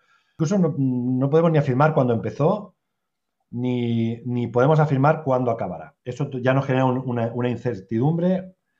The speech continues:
que, que dificulta el tomar decisiones, porque necesitamos como personitas humanas anclarnos. Dicho eso, si yo ahora estoy en un sector que veo que se está cayendo,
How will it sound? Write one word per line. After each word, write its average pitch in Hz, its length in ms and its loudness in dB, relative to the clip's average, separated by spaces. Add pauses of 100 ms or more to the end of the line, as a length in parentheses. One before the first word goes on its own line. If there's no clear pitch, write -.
(280)
que, 101 500 -6 (120)
que - 100 -8
dificulta 123 520 0
el 127 120 2
tomar 107 280 -2
decisiones, 95 540 -12
porque 95 240 -12
necesitamos 104 520 -2
como 113 300 -4
personitas 113 500 -6
humanas 143 380 0 (560)
anclarnos. 113 920 0 (1000)
Dicho 180 360 6
eso, 110 480 0
si - 180 -2
yo 151 100 4
ahora 170 120 4
estoy 170 160 0
en 160 60 2
un 156 80 0
sector 156 680 -2
que 120 200 -2 (120)
veo 170 300 2
que 147 140 -2
se 131 120 -6
está 143 320 0
cayendo, 143 800 0